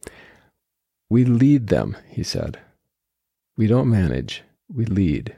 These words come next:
And what is leadership? Well, it is mostly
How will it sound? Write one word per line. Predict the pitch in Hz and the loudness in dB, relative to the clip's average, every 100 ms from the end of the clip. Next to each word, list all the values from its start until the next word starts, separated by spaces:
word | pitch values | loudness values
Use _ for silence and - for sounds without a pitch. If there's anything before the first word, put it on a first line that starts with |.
| _ _ _ _ _ - - _ - | _ _ _ _ _ -20 -20 _ 0
And | 131 | 2
what | 123 | 4
is | 110 101 | 2 2
leadership? | 113 113 - 160 | 2 2 0 -2
Well, | - 120 120 - | 2 2 2 2
it | 113 | 2
is | 113 | 2
mostly | 113 123 175 - 98 87 101 | 2 2 2 0 0 2 2